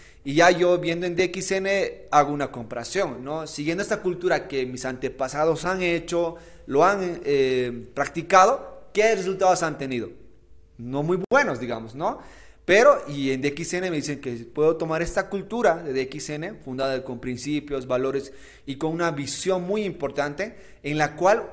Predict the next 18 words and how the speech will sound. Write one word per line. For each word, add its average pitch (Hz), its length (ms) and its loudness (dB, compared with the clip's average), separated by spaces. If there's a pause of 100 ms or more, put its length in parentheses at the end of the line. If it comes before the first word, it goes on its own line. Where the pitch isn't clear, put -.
un 180 220 -4
día 170 320 0
tú 170 180 -2
puedes 170 300 -2
despertar 143 580 -2
siendo 143 380 -6
millonario. 110 440 -8
Entonces, 151 460 -4
Yasmani, 147 480 -4 (840)
llega 156 220 2
muy, 165 200 -2
un 160 400 -10
punto 160 320 -8
muy 170 160 -4
importante 160 400 -4
en 151 80 -4
mi 147 40 -4
vida 175 260 2